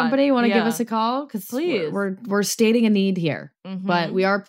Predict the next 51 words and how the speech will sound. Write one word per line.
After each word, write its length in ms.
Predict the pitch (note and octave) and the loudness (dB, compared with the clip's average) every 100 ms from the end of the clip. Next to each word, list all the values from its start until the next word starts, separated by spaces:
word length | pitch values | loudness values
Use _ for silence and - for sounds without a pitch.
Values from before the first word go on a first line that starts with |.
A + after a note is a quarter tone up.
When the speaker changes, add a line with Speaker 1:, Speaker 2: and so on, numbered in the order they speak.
| - | -8
Speaker 1:
we 180 | G3+ G#3+ | -2 0
are 300 | A3+ B3+ G#3+ | 0 -2 -2
putting 260 | A3 G#3+ | 0 2
forth 240 | G3 G3+ F#3+ | 2 0 0
a 40 | |
mandate. 500 | F#3+ G#3 F3 A2+ - | 0 0 0 -4 -6
Like, 180 | D#3+ - | -8 -2
we're, 240 | F3 F3 | -2 -2
Speaker 2:
Yeah. 160 | E3+ C3+ | -4 -4
Speaker 1:
we're 100 | F3+ | -4
challenging 560 | F3 G3+ G3+ G3 D#3 C#3+ | 0 0 2 0 -2 -4
you 200 | C3+ C3 | -4 -6
to, 120 | E3 | -8
like, 200 | D#3 C#3+ - | -8 -8 -4
make 360 | D#3+ D#3 - _ | 0 0 -4 _
an 100 | - | -4
incredible 400 | E3+ D#3+ F3 F3 | -2 0 0 -2
bra, 420 | E3+ F#3+ F#3 - F3 _ - | -2 -2 -2 -4 -16 _ -8
you 140 | E3+ | -4
know? 380 | D#3+ D#3 F3 A3 A3+ | -2 -2 -2 -6 -6
Speaker 2:
The 160 | B3 | -6
average 400 | A3 A#3+ C4+ C4+ | -2 -2 -4 -8
bra 200 | - A#3 | -2 -2
size 280 | A#3+ A#3+ G#3+ | 0 -2 -4
in 140 | G#3+ G#3+ | -2 0
the 80 | |
U 200 | G#3 G3+ | 0 2
S 240 | F3+ F3+ - | 0 -2 -8
is 80 | E3 | -12
a 80 | |
thirty-four 580 | E3+ F#3+ F3+ F3+ F3+ E3 | -8 -6 -4 -6 -4 -6
double 280 | D#3 D3+ C3+ | -6 -8 -8
D. 320 | B2+ B2 G#2 _ _ _ _ _ - | -10 -12 -16 _ _ _ _ _ -8
Speaker 1:
That's 240 | G3+ - | -8 -8
wild. 760 | G#3 C4 F#4+ F4+ B3+ F#3 D#3+ E3+ | -6 -2 0 0 0 -2 -8 -10
Speaker 2:
Isn't 140 | F#3 | -8
that 160 | G#3 A#3+ | -6 -6
nuts? 300 | F3 F#3+ - A3 | -8 -10 -12 -6
Speaker 1:
So 140 | A3+ | -2
I 80 | A3+ | 0
can't 360 | A#3 A#3+ - - | 0 -2 -4 -4
stop 280 | A3+ G#3+ | 0 0
using 220 | G#3 G#3 F#3+ | 2 0 2
the 60 | |
word 180 | G3+ F#3+ | 0 0
wild, 400 | F#3 G#3+ G#3+ D#3 | 0 0 0 -2
but 100 | E3 | 0
it 80 | F#3+ | 2
Speaker 2:
I 40 | |
Speaker 1:
is, 220 | C4 A#3 | 2 0
Speaker 2:
know. 240 | F#3 E3+ | -2 -8